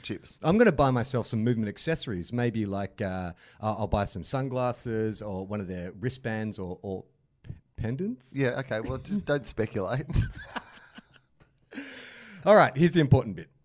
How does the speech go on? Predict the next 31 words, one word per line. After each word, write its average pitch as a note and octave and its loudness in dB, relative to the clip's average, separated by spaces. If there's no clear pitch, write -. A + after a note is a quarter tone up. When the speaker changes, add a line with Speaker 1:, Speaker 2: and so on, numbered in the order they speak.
Speaker 2:
The B2 -2
call C#3 6
to A#2 2
action. F2+ -6
Speaker 1:
Mm. F#2+ -14
Speaker 2:
To C3 2
get - 2
fifteen F#3+ 0
percent D#3 -2
off - -10
today C3 0
with F#2 -6
free D#3+ -2
shipping A2+ -4
and G#2 -4
free C3 -2
returns, A2+ -2
go A2 -2
to G#2+ -2
movement C3+ 4
dot - -6
com A#2 -2
slash - -6
tofop. - -4
That's G2+ -4
movement C#3 2
dot A2+ -4
com A#2+ 2
slash G#2+ -4
tofop. G2 -4
Although G2 0